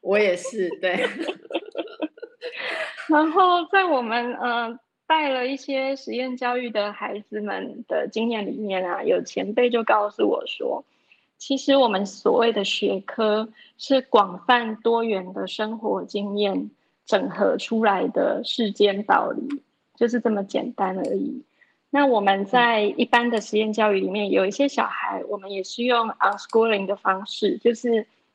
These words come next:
Speaker 2: 呃，类似社谷，但是他没有这个社群。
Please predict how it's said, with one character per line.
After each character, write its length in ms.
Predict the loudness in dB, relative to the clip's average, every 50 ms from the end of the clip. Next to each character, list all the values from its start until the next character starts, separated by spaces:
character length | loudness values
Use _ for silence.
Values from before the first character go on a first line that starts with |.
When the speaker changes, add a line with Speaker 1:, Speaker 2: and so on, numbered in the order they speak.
| _
Speaker 2:
呃， 200 | 2 4 4 4 4
类 140 | 4 4
似 200 | 4 2 0 2
社 180 | 4 4 4 4
谷， 220 | 4 2 0 0 -2 -2
但 160 | -2 0 0
是 100 | 0 0
他 140 | 2 2 2
没 120 | 2 2
有 120 | 2 2
这 100 | 2 2
个 100 | 0 0
社 240 | 0 2 2 2 2
群。 420 | 2 -2 -2 -4 -4 -4 -6 -8